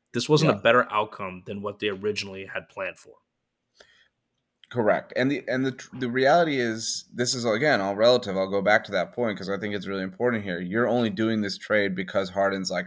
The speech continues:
Speaker 2: "I'm done."
Speaker 1: Yep.
Speaker 2: And, y-, you know, for all of the bashing of Harden that I just did,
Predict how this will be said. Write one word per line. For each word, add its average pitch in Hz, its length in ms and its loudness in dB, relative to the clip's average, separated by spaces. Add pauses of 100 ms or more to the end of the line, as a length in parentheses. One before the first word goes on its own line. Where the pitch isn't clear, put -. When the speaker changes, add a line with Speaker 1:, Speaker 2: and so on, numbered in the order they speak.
Speaker 2:
"I'm 95 220 -6
done." 87 340 -6 (320)
Speaker 1:
Yep. - 80 -6
Speaker 2:
And, - 160 -6
y-, - 220 -10
you 143 100 -2
know, 101 220 2
for 139 200 -2
all 156 280 4
of 127 60 -10
the 101 180 2
bashing 95 480 0
of 92 140 -6
Harden 101 280 0
that 90 120 -4
I 92 80 0
just 92 140 -6
did, 90 160 -4